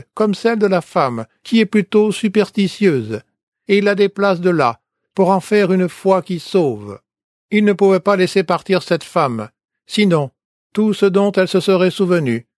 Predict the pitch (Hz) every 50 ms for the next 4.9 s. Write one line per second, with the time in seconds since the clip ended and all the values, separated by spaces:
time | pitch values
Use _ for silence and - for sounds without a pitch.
0 | _ _ - 247 180 175 190 185 196 180 156 - 175 175 175 175 - _ _ -
1 | - 151 156 160 170 147 - - - 185 175 - 160 151 - - - 143 123 -
2 | - 120 104 98 - _ _ _ _ - 208 196 165 - 196 208 214 226 208 -
3 | 214 196 190 185 175 - - - 190 175 165 147 160 160 160 156 170 170 147 -
4 | 175 165 165 151 160 156 151 143 156 147 143 135 - - 147 123 101 113